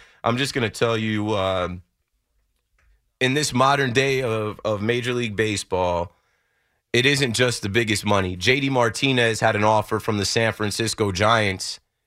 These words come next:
He rather just waited out. He turned it down. The Giants have been throwing money at everybody. They, they've been trying to get Judge and Carlos Correa. You guys saw they, they throw money at everybody,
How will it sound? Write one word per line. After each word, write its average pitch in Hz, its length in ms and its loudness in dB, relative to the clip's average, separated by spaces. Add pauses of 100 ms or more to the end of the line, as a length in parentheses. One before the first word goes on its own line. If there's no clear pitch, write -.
(160)
He 120 140 0
rather 107 680 2 (320)
just 104 220 -2
waited 104 360 2
out. 131 400 2
He 110 140 -6
turned 110 320 0
it 87 100 -4
down. 117 380 2 (540)
The 104 60 -2
Giants 131 420 0
have 110 100 -4
been 107 140 0
throwing 113 320 2
money 107 400 0 (320)
at 110 160 2
everybody. 98 600 0
They, 120 260 0
they've 120 300 -2
been 120 120 -2
trying 110 320 2
to 107 80 -2
get 113 200 -2
Judge 104 460 0
and 107 100 -4
Carlos 127 300 0
Correa. 147 260 -4
You 127 100 -4
guys 123 260 0
saw 143 240 0
they, 120 140 -4
they 139 180 0
throw 127 180 -2
money 117 260 0
at 107 80 0
everybody, 98 640 0